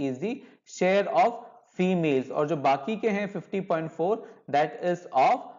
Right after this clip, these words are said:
males। अब देखते हैं कि क्या-क्या है status of population growth in the India and the world।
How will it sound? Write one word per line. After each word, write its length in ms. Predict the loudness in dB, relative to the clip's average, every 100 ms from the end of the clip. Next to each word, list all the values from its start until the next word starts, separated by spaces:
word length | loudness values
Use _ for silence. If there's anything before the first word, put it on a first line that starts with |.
| -20 _
males। 420 | -10 -8 -10 -14 -20 _ _ _ _ _ _ _ _ _ _ 0
अब 340 | 0 -2 -10 -20 -20 _ _ _ _ 8
देखते 300 | 10 12 8
हैं 180 | 6 6
कि 100 | 2
क्या-क्या 400 | 4 2 4 0
है 180 | 0 -2
status 840 | -6 -16 _ 2 2 2 0 0 2 2
of 100 | 2 0
population 520 | 0 0 -2 -4 -2
growth 320 | 2 2 -2 -8
in 140 | -8 -4
the 100 | -6 -6 -6
India 340 | -4 -2 -2 -2 -8
and 160 | -8 -8
the 100 | -6
world। 200 | -8 -10